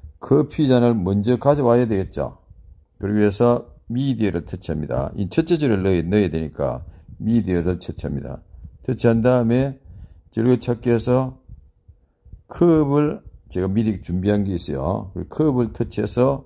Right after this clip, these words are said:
화면에 가져왔습니다. 컵을. 자, 컵을 여기 보시면은 요 테두리가 조금 위쪽에, 화면이 위쪽에 있죠. 그래서 요걸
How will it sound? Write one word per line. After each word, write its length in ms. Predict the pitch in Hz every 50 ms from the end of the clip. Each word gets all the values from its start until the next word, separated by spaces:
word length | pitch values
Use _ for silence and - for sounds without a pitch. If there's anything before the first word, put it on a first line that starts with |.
| - - - - - - - - -
화면에 560 | - - 82 85 87 90 95 101 101 101 98
가져왔습니다. 800 | - - 92 85 78 73 - - - - 73 71 - 64 - _ _
컵을. 540 | - - 107 101 76 76 73 80 92 107 - - - - _ _ _ _ _ - _ _ _ _ _ _ - - -
자, 120 | - 98
컵을 360 | 101 - 175 180 170 156 131
여기 140 | 127 117 110
보시면은 720 | 87 104 110 101 113 113 101 90 87 95 98 87 104 - - _ _ _ _ _ _ - - - _ _ _ _ _ _ _ _ - - _ -
요 140 | - - -
테두리가 580 | - - 117 117 135 160 160 147 139 113 107 -
조금 320 | - - - - 98 90
위쪽에, 300 | 90 85 87 - 156 139
화면이 300 | 101 95 95 107 117 120
위쪽에 340 | 104 92 85 - 151 156 139
있죠. 400 | 110 - - 85 71 55 - - - - - -
그래서 200 | - 95 98 92
요걸 380 | 92 107 113 123 123 127 131 131